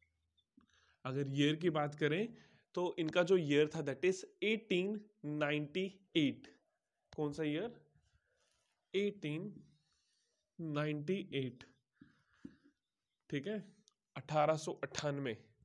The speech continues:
के अंदर इस ऑर्गेनेली की डिस्कवरी हुई थी, ठीक है। सिस्टर्ने हैं कुछ इस तरीके के हमारे पास। देखिए, <clears throat> अब अगर हम इसकी बात करें ना गोल्जी की,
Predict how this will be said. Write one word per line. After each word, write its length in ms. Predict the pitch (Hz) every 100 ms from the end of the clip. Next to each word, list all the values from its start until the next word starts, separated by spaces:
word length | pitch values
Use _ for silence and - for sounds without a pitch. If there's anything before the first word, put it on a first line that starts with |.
| _ _ _ _ _ _
के 80 | -
अंदर 400 | 127 123 139 143 - -
इस 320 | - - - _
ऑर्गेनेली 440 | 131 131 131 127 127
की 120 | 165
डिस्कवरी 500 | 151 139 - 139 139
हुई 200 | 139 135
थी, 200 | - - _ _ _ _ _ - _ _ _
ठीक 160 | 156 147
है। 100 | 202 - _ _ _ -
सिस्टर्ने 600 | 240 233 - 214 220 247
हैं 200 | 226 233
कुछ 220 | 233 214
इस 140 | 196 -
तरीके 260 | 185 180
के 120 | 185
हमारे 320 | 185 175 160 156
पास। 420 | 160 165 156 - _ _ _ _ _ _ _ _ _ _ _ _ 190
देखिए, 440 | 233 - 135 - _ _ _ _ -
<clears throat> 500 | 233 196 190 170 -
अब 140 | 247
अगर 200 | 262 262
हम 100 | 269
इसकी 220 | 254 -
बात 300 | 214 131 147
करें 260 | - 170 143
ना 120 | 156
गोल्जी 360 | 165 139 120 127
की, 180 | 123